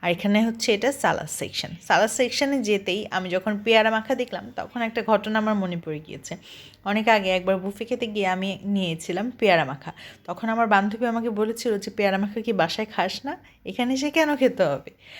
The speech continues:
আসলেই মাঝে মাঝে আমরা উল্টাপাল্টা এত কাজ করি যে কেন যে করি সেটাও জানি না, আর পরবর্তীতে এগুলো মনে করে হাসি।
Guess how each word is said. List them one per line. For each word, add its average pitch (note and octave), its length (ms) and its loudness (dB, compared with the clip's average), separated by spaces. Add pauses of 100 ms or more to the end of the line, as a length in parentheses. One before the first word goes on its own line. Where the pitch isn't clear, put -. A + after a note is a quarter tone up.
(140)
আসলেই B3+ 400 4
মাঝে A3+ 260 2
মাঝে B3+ 200 4
আমরা A3+ 280 6
উল্টাপাল্টা A3+ 520 2
এত A3 200 4
কাজ A#3+ 300 0
করি B3 300 0
যে A#3 180 2
কেন A3+ 580 0
যে A#3 140 -10
করি A3+ 300 4
সেটাও G3+ 300 2
জানি A#3+ 280 4
না, G#3 160 4
আর G3+ 80 4
পরবর্তীতে F#3+ 640 2
এগুলো F#3 240 -2
মনে F3+ 200 -6
করে C#4+ 280 -8
হাসি। - 440 -2